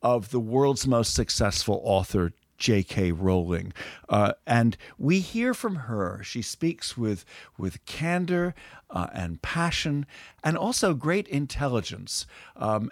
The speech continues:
it's, it's a very interesting show, and I don't think any listener who goes through the seven parts will come away without their views on at least something changed or challenged.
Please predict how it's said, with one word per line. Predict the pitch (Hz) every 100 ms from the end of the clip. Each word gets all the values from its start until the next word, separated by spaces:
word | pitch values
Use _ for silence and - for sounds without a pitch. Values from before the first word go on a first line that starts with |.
| -
it's, | 139 -
it's | 135 156
a |
very | 123 143 190 202 165
interesting | 123 110 113 - 110 104
show, | - 117 113 110 - - _
and | 120 120 120 -
I | 147 214
don't | 220 170
think | 170 139 -
any | 135 147 135
listener | 117 110 110 87 92 - - - _
who | - 123 120 113 113 - _
goes | 143 147 156 -
through | - 135
the | 110
seven | 107 131 117 110
parts | 92 117 98 - - - - -
will | 120
come | - - 175
away | 160 135 127 123
without | 113 110 113 113 - _ _ _ -
their | 120 113 110
views | 95 120 143 131 120
on | 113
at | 110
least | 135 143 - -
something | 208 214 - 104 90 - - - - -
changed | - 143 139 147 139 - -
or | 123 120 123 117 -
challenged. | - 160 202 120 101 -